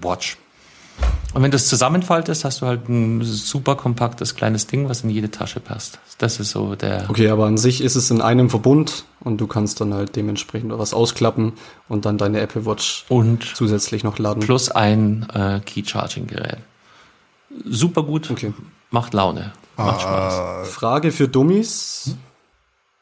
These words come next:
Speaker 2: Heiko, nehme ich dir was weg?
Speaker 3: Nee, nee,
Speaker 2: Oder
Speaker 3: mach du
Speaker 2: darf ich
Speaker 3: erst mal,
Speaker 2: jetzt fragen?
Speaker 3: mach du
Speaker 2: Ja.
Speaker 3: erst mal, ich, äh
Speaker 2: Frage für Dummies: Sind oder ist denn diese MagSafe-Technologie auch für andere Geräte außerhalb von Apple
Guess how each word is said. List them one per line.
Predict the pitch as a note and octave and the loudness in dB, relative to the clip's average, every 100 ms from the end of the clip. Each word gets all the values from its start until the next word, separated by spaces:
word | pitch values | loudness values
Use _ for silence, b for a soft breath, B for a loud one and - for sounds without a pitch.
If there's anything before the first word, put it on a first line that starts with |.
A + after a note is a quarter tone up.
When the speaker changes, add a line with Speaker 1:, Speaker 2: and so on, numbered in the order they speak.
| _ _ - | _ _ -4
Speaker 2:
Heiko, | B2+ G3 G#3+ | -2 0 -2
nehme | D3 C#3 | 0 0
ich | D3 | 0
dir | C#3+ | -2
was | C3+ | -2
weg? | E3+ E3+ | -4 -2
Speaker 3:
Nee, | C3+ | -2
nee, | A3+ | 0
Speaker 2:
Oder | D4 | 2
Speaker 3:
mach | C4 | 2
du | C4+ | 2
Speaker 2:
darf | |
ich | B3 | 0
Speaker 3:
erst | - | 0
mal, | G#3+ | 2
Speaker 2:
jetzt | G3+ | 2
fragen? | G3+ E3+ | 2 2
Speaker 3:
mach | C#3 | 2
du | |
Speaker 2:
Ja. | C#3+ | 0
Speaker 3:
erst | D#3 | -2
mal, | D#3 C#3+ | -4 -6
ich, | C3 - C3+ | -8 -8 -8
äh | A#2 A#2 A#2 | -8 -8 -12
Speaker 2:
Frage | - C3 E3 F3 | -2 2 4 4
für | D#3+ | 4
Dummies: | D3+ E3+ G#3 G3 - | 4 4 4 2 -4
Sind | - C3+ A#2 E3 G3 - - - - - | -6 -6 0 0 0 -4 -6 -6 -10 -4
oder | C#3+ C#3 | 0 0
ist | E3 E3+ - | 0 -2 0
denn | C#3+ | 2
diese | C#3 B2 | 4 4
MagSafe-Technologie | A2+ A#2 E3 - - C3+ C3+ - C#3+ - C3 B2+ B2+ B2+ C3 C3+ C3 C3 - b b b - | 4 4 0 -2 -2 0 -2 -2 -4 0 0 0 0 2 4 4 4 2 -4 b b b -8
auch | C3 A#2 A2+ | -2 2 2
für | - - - A2 G#2+ G#2+ A2 G#2+ - | 0 -12 -4 0 2 2 2 0 -4
andere | A2 A#2+ C3 C3 C3 | -4 0 0 0 -2
Geräte | B2+ B2 C3 C#3+ - D3+ D3 D3 - - | 0 0 0 0 -2 0 2 2 -2 -4
außerhalb | C3 C3+ C#3+ D#3 | -4 -2 -4 -4
von | - C#3+ | -6 -6
Apple | D3+ C#3+ - D#3+ F3 | -6 -6 -2 0 0